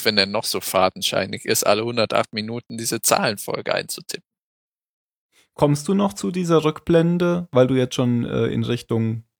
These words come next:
Speaker 2: in, in Richtung Ende von, vom Flashback gehst? Ähm, während, während Desmond mit Locke diskutiert, versucht er ihn ja auch noch so zu überzeugen, dass er ihn,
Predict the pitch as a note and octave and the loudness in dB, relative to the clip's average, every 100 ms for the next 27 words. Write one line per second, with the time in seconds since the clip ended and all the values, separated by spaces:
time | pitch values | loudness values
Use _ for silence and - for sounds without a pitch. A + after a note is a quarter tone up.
0 | _ _ _ _ _ _ - A2 - A#2+ | _ _ _ _ _ _ -2 -2 0 -2
1 | A#2+ A2 A2+ - A#2 B2+ C#3 - - B2+ | -2 -4 -4 -2 -2 0 -4 -4 -2 0
2 | B2 B2 B2+ B2+ - C#3+ D3 C#3+ - - | 0 -2 -2 -4 -4 -4 -4 -4 -6 -16
3 | - - - _ - B2+ B2 B2 A#2+ A#2 | -20 -20 -20 _ 4 4 6 2 2 0
4 | A#2 A2+ B2+ C#3+ D#3 D#3 D3 - C3 B2+ | 0 2 4 6 4 2 0 -2 0 2
5 | C3 C3 C3 D3 C#3 - B2+ A#2 C3 - | 2 2 2 2 0 0 2 4 4 2
6 | - D3+ - D3+ - D3 D#3 - C3 C3 | -6 -2 -2 -2 0 0 0 2 2 2
7 | B2+ C#3+ C3+ C3 B2 A#2+ A#2+ - C3+ - | 2 4 6 6 4 4 0 2 2 4
8 | E3 D#3+ D3+ - C#3 C3+ C#3+ D3 C#3+ C#3+ | 2 4 2 4 4 4 4 0 0 2
9 | C3 - - C3 - A3 C3 C3 C3 C3 | 2 2 2 2 2 -2 0 2 2 0